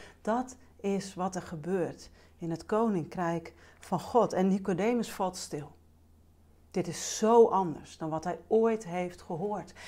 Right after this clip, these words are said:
Hij heeft het altijd zo anders geleerd in zijn leven. Zou Jezus stoppen? Nu hij merkt dat deze leraar van Israël het eigenlijk helemaal niet begrijpt?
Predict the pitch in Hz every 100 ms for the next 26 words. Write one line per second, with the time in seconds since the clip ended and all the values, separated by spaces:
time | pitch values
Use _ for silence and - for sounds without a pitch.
0 | - - 226 254 254 240 226 - 220 226
1 | 226 - 269 277 - 254 269 185 - -
2 | 185 185 233 214 - - - - 240 240
3 | 233 220 190 175 175 226 254 254 165 143
4 | - - _ _ _ _ - - - _
5 | - - - 240 233 208 196 - - 147
6 | 151 220 277 - - - - - - -
7 | - - - - - - 190 190 185 185
8 | 165 214 214 185 180 175 175 170 196 214
9 | 196 190 190 180 - 190 - 170 170 160
10 | - - - _ _ 160 - 180 190 185
11 | 185 175 190 165 160 165 165 151 - 160
12 | 160 240 -